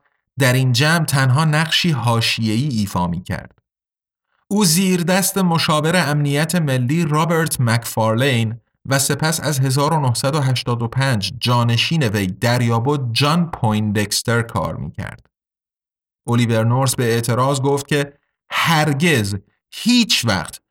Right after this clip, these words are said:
در دوران پنج ساله کارش در شورای امنیت کاری انجام نداده که پیشتر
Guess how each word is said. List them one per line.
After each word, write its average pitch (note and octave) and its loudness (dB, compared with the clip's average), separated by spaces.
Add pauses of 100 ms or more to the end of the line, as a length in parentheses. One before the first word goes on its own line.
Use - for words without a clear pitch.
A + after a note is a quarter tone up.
(180)
در D3+ 2
دوران D#3 2
پنج C#3+ -2
ساله C3+ 0
کارش A2+ 0
در A2+ -2
شورای A#2 0
امنیت A#2 0
کاری E3 -2
انجام C3 0
نداده A#2+ 0
که A2+ -4
پیشتر D3+ -2